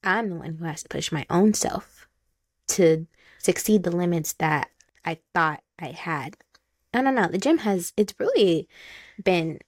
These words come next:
mind-altering, and I didn't get into it for that. I c-, well, I mean, in a sense, I came, I started going to the gym. So it started because I wanted to gain weight. I've been wanting to gain weight my entire life.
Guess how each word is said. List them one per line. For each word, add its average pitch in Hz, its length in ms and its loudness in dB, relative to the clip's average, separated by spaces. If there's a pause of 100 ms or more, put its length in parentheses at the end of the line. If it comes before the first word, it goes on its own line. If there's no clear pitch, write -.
(160)
mind-altering, 175 1160 -8 (200)
and 180 640 -4 (100)
I 269 120 0
didn't 214 400 -4 (100)
get 180 300 -4
into 214 540 0
it 294 280 2
for 277 240 0
that. 277 440 4
I 226 100 -4
c-, - 200 -16
well, 247 120 2
I - 20 -4
mean, 247 260 -4 (260)
in 254 100 2
a 254 80 2
sense, 277 240 -2
I 240 140 2
came, 220 460 -4 (160)
I 214 140 -2
started 214 300 2
going 196 220 2
to 214 100 -6
the 208 100 4
gym. 185 480 -6 (160)
So 240 140 0
it 240 40 0
started 302 320 2
because 220 280 -6
I 180 120 -6
wanted 175 560 -2
to 170 600 2 (520)
gain 175 280 4
weight. - 200 -4
I've 185 140 0
been 196 140 4
wanting 196 280 6
to 180 100 2
gain 165 220 4
weight 151 260 0
my 156 160 -2
entire 147 800 0 (280)
life. - 480 -2